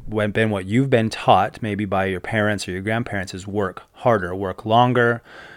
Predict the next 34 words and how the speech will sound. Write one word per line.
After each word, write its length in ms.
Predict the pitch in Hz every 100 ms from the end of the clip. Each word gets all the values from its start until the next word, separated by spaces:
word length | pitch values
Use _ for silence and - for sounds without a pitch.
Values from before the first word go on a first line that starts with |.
| - _ _ _
position 480 | 113 107 131 - 127
yourself 520 | 117 - 113 107 104
to 80 | -
get 180 | 104 -
the 80 | 98
raise 420 | 110 107 110 104
at 100 | 101
the 60 |
job 360 | 92 110 104 107
that 100 | 104
you're 180 | 101 101
at. 320 | 95 95 - _ _ - -
And 140 | 120
you 140 | 123 117
work, 280 | 135 135 -
work, 240 | 113 -
work, 280 | 110 95 -
work, 320 | 131 120 -
and 120 | - 113
hopefully 720 | - 156 143 147 139 135 131 - - _
you 100 | 123
get 220 | 117 123
to 140 | - 120
a 40 |
place 760 | 104 - 117 104 101 - - - _ _
where 240 | - 113 110
you 200 | 107 107
feel 440 | - 107 101 101 101 _ -
sort 320 | - 110 101
of 160 | 90
comfortable. 600 | - 107 92 - 92 87 - _ - _ _ _
But 140 | 147
is 140 | 147 135
this 440 | 156 - -